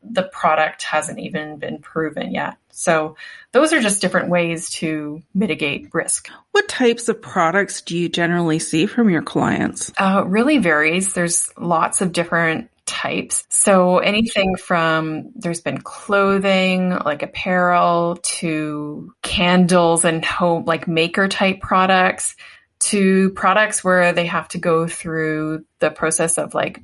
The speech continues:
Speaker 1: it's like a tool. So they're actually making something with three D printing and then actually, like, making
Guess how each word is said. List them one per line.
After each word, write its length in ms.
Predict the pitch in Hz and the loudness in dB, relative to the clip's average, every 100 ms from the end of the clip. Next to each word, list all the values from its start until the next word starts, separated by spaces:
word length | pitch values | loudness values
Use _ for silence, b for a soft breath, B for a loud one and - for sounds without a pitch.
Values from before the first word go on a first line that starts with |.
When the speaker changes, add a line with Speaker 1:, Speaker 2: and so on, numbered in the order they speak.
| _ | _
Speaker 1:
it's 240 | - 220 | -10 -4
like 140 | 156 147 | -4 -4
a 80 | 139 | -6
tool. 540 | - 185 160 160 180 | -4 0 0 0 -2
So 160 | - 165 | -4 -2
they're 280 | 156 151 | -2 -4
actually 300 | - 151 160 | -6 -8 -6
making 460 | 151 147 139 - 160 | -6 -6 -8 -8 -6
something 680 | - - - 165 165 165 165 | -6 -6 -4 -2 -2 -4 -6
with 240 | 160 156 - | -2 -2 -4
three 460 | - - 170 147 | -14 -6 0 0
D 40 | 147 | 0
printing 400 | - 135 139 139 | -4 -4 -2 -2
and 260 | 139 - - | -4 -4 -2
then 260 | 135 139 B B B B | -2 -4 B B B B
actually, 340 | - 143 - 143 | -4 -4 -2 2
like, 200 | 139 143 | 2 0
making 340 | 147 127 127 | -6 -4 -6